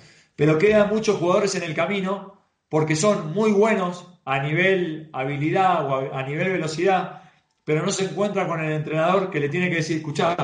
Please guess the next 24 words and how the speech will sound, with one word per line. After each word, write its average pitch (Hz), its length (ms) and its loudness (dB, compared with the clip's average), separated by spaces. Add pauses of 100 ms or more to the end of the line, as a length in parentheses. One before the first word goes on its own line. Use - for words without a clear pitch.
(140)
sí, 170 160 -4
está 165 160 -4
bien, 165 140 -2
sos 190 200 0
muy 185 140 0
rápido, 131 560 -2 (260)
pero 139 200 0
también 147 300 2
hay 196 80 4
que 170 80 0
ser 175 160 -2
rápido 196 300 2
de 151 80 4
cabeza". 147 520 -2 (560)
Hay 151 100 -2
que 175 80 0
ser 170 240 0
rápido, 185 360 -2 (520)
la, 143 260 0
la 151 100 2
misma 214 260 2
velocidad 175 480 0
de 156 120 2
piernas 226 680 -2